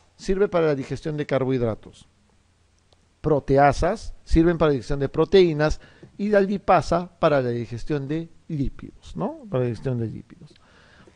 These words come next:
Aquí está lo que les estaba explicando hace un momento. Esta es la formación de las, de las proteasas pancreáticas. Este es el páncreas, este es el conducto de, de Wilson o principal,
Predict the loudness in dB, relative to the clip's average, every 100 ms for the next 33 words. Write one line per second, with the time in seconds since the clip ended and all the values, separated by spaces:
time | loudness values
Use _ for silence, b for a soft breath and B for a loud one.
0 | b -6 -4 2 2 2 0 -2 -4 -6
1 | -4 -4 -6 -10 -8 -6 -8 -8 -10 -10
2 | -10 -10 -12 -16 -20 _ _ _ _ _
3 | _ _ _ _ _ _ _ -10 -6 -4
4 | -4 -4 -4 -4 -4 -6 -6 -6 -4 -4
5 | -2 -2 -4 -6 -2 -2 -2 -4 0 2
6 | 2 0 -4 -4 -2 -4 -6 -14 -12 -8
7 | -4 -4 -2 2 2 2 0 0 0 -4
8 | -4 -4 -4 -4 -4 -6 -6 -4 -4 -4
9 | -6 -8 -6 -4 -4 -2 -2 -4 -8 -6
10 | -4 -4 -2 2 6 6